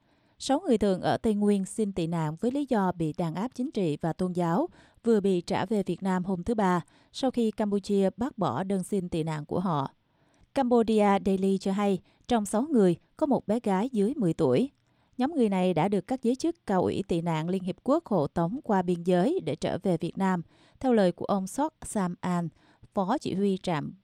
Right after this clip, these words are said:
kiểm soát biên giới Oyado ở tỉnh Ratanakiri của Campuchia. Ông này cho biết, sáu người đã được nhà chức trách Việt Nam đến đón vào khoảng chín giờ sáng. Một nhân viên báo chí khu vực của Cao ủy tị nạn Liên Hiệp Quốc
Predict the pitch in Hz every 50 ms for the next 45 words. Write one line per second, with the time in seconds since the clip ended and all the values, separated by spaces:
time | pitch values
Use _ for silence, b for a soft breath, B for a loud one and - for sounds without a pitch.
0 | _ - - - - - - 247 285 - - 196 185 175 165 180 170 175 233 -
1 | - 196 196 175 190 180 175 175 175 170 170 165 - - - - 165 156 - -
2 | 147 139 165 190 208 - 214 202 - - 190 190 190 190 185 175 175 _ - -
3 | 202 180 180 180 175 170 - _ _ _ _ _ - 175 135 117 123 - - 185
4 | 175 180 175 - 190 180 175 170 147 - _ _ _ _ _ _ _ _ _ -
5 | - 269 269 254 240 214 202 196 - 214 202 196 233 294 330 - b b b b
6 | b - - 233 214 269 330 285 240 208 190 175 160 - 175 170 156 180 233 220
7 | 208 185 165 _ - - 185 175 170 - 262 - - 311 339 - - - 180 -
8 | 190 190 185 185 180 180 214 240 233 190 175 175 247 320 - - 202 180 170 160
9 | - - - 160 156 180 - - 220 208 254 330 285 196 160 160 - 202 175 170
10 | 202 285 349 _ _ _ _ _ _ _ _ - 254 233 233 262 262 247 240 254
11 | 240 233 220 226 240 277 - 240 233 262 320 - - 240 214 190 202 180 165 _
12 | _ _ - - 135 110 110 123 185 214 - 220 202 196 156 104 117 196 - -
13 | 165 151 165 165 156 156 165 180 185 175 175 170 - _ - - - 320